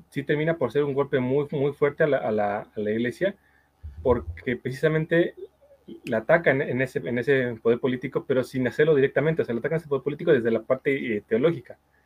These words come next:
Y entonces, en ese sentido, la, la, la debilita mucho, sí, porque hubo otra-, otras, eh, como, eh, cismas o intentos antes que le intentaban como separar, pero de-, atacándola directamente en el poder político, y la iglesia se def-, se defendió. Pero esta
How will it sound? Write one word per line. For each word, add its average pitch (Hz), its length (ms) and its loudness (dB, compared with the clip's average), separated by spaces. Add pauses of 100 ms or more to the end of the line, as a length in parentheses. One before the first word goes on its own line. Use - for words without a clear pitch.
(400)
Y 131 60 -4
entonces, 131 340 -4
en 143 100 -2
ese 123 120 -4
sentido, 139 360 0
la, 127 220 0
la, 110 460 2 (120)
la 110 140 0
debilita 117 400 0
mucho, 135 420 0 (720)
sí, - 380 -16
porque 131 200 2
hubo 170 140 4
otra-, 170 240 4
otras, 185 400 -2
eh, - 160 0
como, 113 500 0
eh, 107 540 -2 (260)
cismas 143 460 -6
o 117 60 -4
intentos 127 440 -4
antes 135 300 -4
que 117 140 -2
le 107 80 -2
intentaban 120 340 -2
como 117 160 -4
separar, 117 340 0
pero 123 140 2
de-, 117 300 2
atacándola 139 480 0
directamente 131 400 0
en 123 80 2
el 110 80 -2
poder 120 180 2
político, 127 380 -2
y 113 40 0
la 110 60 -4
iglesia 113 220 0
se 113 120 -4
def-, - 180 -4
se - 140 -6
defendió. 131 400 -4 (600)
Pero 127 180 6
esta 143 380 4